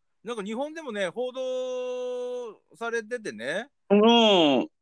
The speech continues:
Speaker 1: 三本目行くよと、アメリカ。
Speaker 2: うん。
Speaker 1: これあれですか？やっぱりこう、効いてないっていうのがあるんでしょうかね。日本じゃ足りねえなっていう、三本目行っとけっていう
Speaker 2: いや、
Speaker 1: こと。
Speaker 2: あ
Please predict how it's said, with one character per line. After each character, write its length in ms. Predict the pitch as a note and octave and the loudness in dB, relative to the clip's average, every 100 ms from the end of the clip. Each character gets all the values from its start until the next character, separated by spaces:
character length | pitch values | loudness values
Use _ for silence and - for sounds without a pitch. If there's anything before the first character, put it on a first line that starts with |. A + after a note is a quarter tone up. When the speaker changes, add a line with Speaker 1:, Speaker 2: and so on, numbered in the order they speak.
| _ | _
Speaker 1:
三 320 | G3+ B3 B3+ | -4 -4 -4
本 180 | C4+ C4 | -8 -6
目 100 | A#3+ | -6
行 100 | G#3+ | -8
く 100 | C4 | -6
よ 140 | B3+ | -6
と、 160 | G#3+ D#3+ | -2 -4
ア 40 | |
メ 120 | D#3 | -4
リ 80 | D3 | -8
カ。 300 | B2+ A2 F2 _ _ _ _ | -6 -8 -10 _ _ _ _
Speaker 2:
う 40 | F#3+ | 6
ん。 600 | G#3 G3 E3+ C#3 A#2 - _ _ _ _ _ _ _ _ _ _ _ | 8 8 6 6 4 -2 _ _ _ _ _ _ _ _ _ _ _
Speaker 1:
こ 100 | B3+ | -4
れ 80 | G#3+ | -2
あ 80 | |
れ 100 | B3 | -2
で 140 | C4+ D4+ | -6 -10
す 100 | - | -8
か？ 140 | F#3 | -4
や 80 | E3+ | -4
っ 40 | |
ぱ 120 | F3+ F#3+ | -4 -8
り 80 | |
こ 560 | F3+ G#3 G#3 G#3 G#3 G3+ | -8 -8 -6 -6 -6 -8
う、 40 | |
効 640 | F3+ _ _ _ _ - C#4 | -12 _ _ _ _ -18 -12
い 140 | D4 | -12
て 320 | D4 - D#4+ | -12 -10 -8
な 340 | D#4 D#4 D#4+ E4 | -4 0 0 0
い 260 | C#4+ F#3 | -6 -10
っ 60 | C3+ _ _ _ _ _ _ | -12 _ _ _ _ _ _
て 120 | - D#3+ | -10 -8
い 300 | D#3+ D#3 D#3+ | -6 -8 -8
う 40 | |
の 100 | D#3 | -10
が 180 | C#3+ D3+ | -4 -2
あ 60 | |
る 120 | G#3 G3+ | -2 -4
ん 20 | |
で 80 | C#3 | -8
し 80 | |
ょ 60 | A#2 | -10
う 40 | |
か 140 | - A#2+ | -8 -6
ね。 140 | C#3+ | -6
日 160 | C3 D#3+ | -6 -8
本 340 | G#3 C4 B3+ | -8 -8 -6
じ 80 | G#3+ | -6
ゃ 40 | - | -4
足 140 | C#3+ | -4
り 80 | D#3 | -6
ね 140 | E3 E3 | -8 -8
え 60 | |
な 140 | D3+ D#3 | -6 -6
っ 40 | |
て 160 | - C3 | -6 -10
い 320 | A2 G#2 G2 | -8 -8 -10
う、 80 | F2 _ | -12 _
三 260 | - E3+ F3+ | -8 -4 -2
本 140 | F#3+ | -2
目 80 | F#3+ | -4
行 80 | F#3 | -6
っ 40 | |
と 100 | - | -6
け 120 | F3 F3+ | -4 -6
っ 20 | - _ | -8 _
て 60 | A#2 | -8
い 160 | - | -6
う 240 | G3 F#3+ A3+ | -6 2 6
Speaker 2:
い 40 | |
や、 80 | A3+ | 6
Speaker 1:
こ 120 | - | 8
と。 60 | |
Speaker 2:
あ 100 | A3 | 6